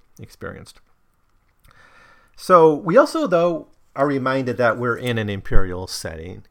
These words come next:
in Nicaragua, and that's the, the symbol of that is in these ports. And I think where he's staying in,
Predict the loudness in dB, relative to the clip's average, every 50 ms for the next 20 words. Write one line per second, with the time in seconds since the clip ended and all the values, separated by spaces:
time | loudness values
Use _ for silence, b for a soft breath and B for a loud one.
0 | _ -20 -18 -18 -18 -18 -18 -20 -20 -18 -18 -16 -16 -14 -16 -14 -14 -14 -14 -14
1 | -14 -14 -16 -16 -16 -16 -16 -10 -6 -6 -6 -6 -8 -18 -18 -12 -10 -10 -10 -8
2 | -10 -10 -6 -4 -4 -2 0 2 2 2 2 2 2 -2 0 0 -2 -2 -4 -10
3 | B B B B B B B -10 -8 -8 -10 -12 -20 _ _ -12 -10 -8 -8 -8
4 | -8 -10 -10 -14 _ -12 -10 -10 -10 -10 -14 -18 -20 -20 -20 _ _ _ _ _
5 | -14 -14 -10 -10 -10 -10 -8 -6 -2 -2 -2 -2 -4 -6 -10 -8 -10 -8 -8 -10
6 | -12